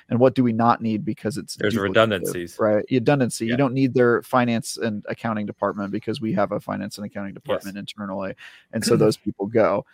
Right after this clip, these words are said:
Speaker 1: Um, so that is, like, what I would call a smart and probably, like, useful, uh, downsizing.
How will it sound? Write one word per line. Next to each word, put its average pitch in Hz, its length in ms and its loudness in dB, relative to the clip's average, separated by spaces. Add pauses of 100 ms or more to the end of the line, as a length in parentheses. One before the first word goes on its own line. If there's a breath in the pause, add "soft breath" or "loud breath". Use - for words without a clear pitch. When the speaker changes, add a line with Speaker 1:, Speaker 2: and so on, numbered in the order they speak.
(200 soft breath)
Speaker 1:
Um, 123 240 6
so - 200 2
that 170 240 10
is, 190 160 10
like, 147 200 6
what 131 100 6
I 127 80 8
would 127 160 4
call 120 260 4
a 107 120 2
smart 123 560 2
and 104 240 -4 (240)
probably, 107 560 2
like, 101 260 -6
useful, 110 680 -2 (280)
uh, 98 220 2 (100)
downsizing. 117 840 -4